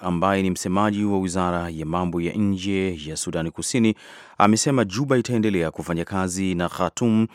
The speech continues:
katika biashara na masuala mengine ya ushirikiano. Licha ya kwamba uwepo wa Machar mjini Khartoum unaendana na ziara ya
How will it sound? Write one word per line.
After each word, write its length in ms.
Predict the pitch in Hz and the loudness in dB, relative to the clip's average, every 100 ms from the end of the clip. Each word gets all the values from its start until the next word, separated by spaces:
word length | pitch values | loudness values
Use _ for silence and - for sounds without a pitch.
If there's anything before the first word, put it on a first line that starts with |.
| - - - | -10 -20 -6
katika 280 | 113 104 104 | -2 0 0
biashara 540 | 104 - 131 117 113 | 0 0 0 2 2
na 80 | 113 | 2
masuala 420 | 107 - 113 101 | 0 0 0 2
mengine 440 | 98 92 90 76 | 2 0 -4 -4
ya 100 | 78 | -4
ushirikiano. 800 | 80 - 95 85 104 87 76 - - - - - - - _ _ - | -6 -6 -8 -4 -4 -4 -8 -12 -18 -20 -20 -20 -20 -20 _ _ -4
Licha 260 | 104 104 | -2 2
ya 80 | 120 | 2
kwamba 500 | - 151 160 143 131 | 2 2 4 2 2
uwepo 560 | 107 110 117 - 120 104 | 2 4 2 2 2 4
wa 80 | 98 | 2
Machar 420 | 92 - 98 95 | 0 0 -2 0
mjini 280 | 90 85 85 | -2 -4 -4
Khartoum 720 | - 90 - 87 82 110 101 | -4 -4 -2 -2 -2 -2 -2
unaendana 640 | 82 85 82 101 101 95 | -2 -2 0 2 2 2
na 400 | 92 90 90 - - - | 0 0 0 -4 -10 -14
ziara 540 | 80 78 87 95 95 | -10 -4 0 2 2
ya 420 | 87 85 87 85 | 0 -2 -2 -2